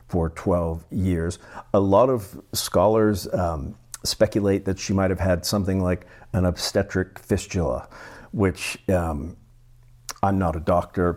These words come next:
but basically without medical attention or without modern hospitals, uh, a fistula happens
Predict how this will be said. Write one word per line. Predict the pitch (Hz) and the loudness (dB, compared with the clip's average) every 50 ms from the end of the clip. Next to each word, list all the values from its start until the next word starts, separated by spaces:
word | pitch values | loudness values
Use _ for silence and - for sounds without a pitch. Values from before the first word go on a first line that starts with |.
| - - | -2 -2
but | 90 85 - - - - - - - - - - - - - - - - - | -4 -4 -4 -6 -14 -20 -20 -20 -20 -20 -20 -20 -20 -20 -20 -20 -12 -8 0
basically | - 127 143 139 - 127 104 110 107 104 101 95 101 92 - - - - - - - | 4 4 4 4 4 2 2 4 4 4 4 2 -2 -6 -8 -12 -16 -20 -14 -4 0
without | 92 101 101 104 110 117 123 117 - - 117 | 4 4 6 6 6 6 6 4 2 0 0
medical | 101 101 110 117 113 110 - 110 98 95 - | 2 4 4 4 4 4 2 2 2 2 0
attention | 95 90 - - 110 120 123 - 143 151 156 151 131 - - _ _ - - | 0 -2 0 2 2 2 2 2 0 0 0 -2 -2 -6 -12 _ _ -14 -6
or | - - 95 87 95 95 95 87 | -2 -2 0 2 2 2 2 2
without | 90 90 98 101 104 - - - - - _ _ _ - | 2 2 4 4 4 2 0 -6 -14 -18 _ _ _ -2
modern | 110 92 90 101 107 110 107 104 101 98 | 0 2 4 4 4 4 2 2 0 0
hospitals, | 85 113 110 101 - - 123 120 113 110 - - - - - - - - - | 0 0 0 -2 0 0 2 2 2 2 0 -4 -12 -20 -20 -20 -20 -2 2
uh, | 107 98 95 | 4 4 4
a | - - 190 | 4 2 0
fistula | - - - 165 - - - 127 107 104 101 | 0 2 2 2 2 2 2 4 4 4 4
happens | 98 110 117 113 107 - 107 104 101 - | 4 2 0 0 2 2 0 0 0 -2